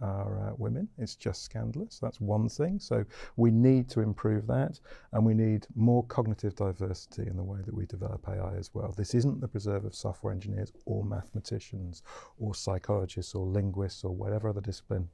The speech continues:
biologists, whatever other discipline you want to throw in there. It, it's the preserve of all of those disciplines, and that cognitive diversity will help to spread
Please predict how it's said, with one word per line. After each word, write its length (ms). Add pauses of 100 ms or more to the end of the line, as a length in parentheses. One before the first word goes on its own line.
biologists, 540 (420)
whatever 280
other 100
discipline 400
you 60
want 120
to 60
throw 200
in 140
there. 260
It, 220
it's 160
the 80
preserve 340
of 80
all 260
of 80
those 200
disciplines, 500
and 100
that 140
cognitive 380
diversity 640
will 240
help 320
to 80
spread 420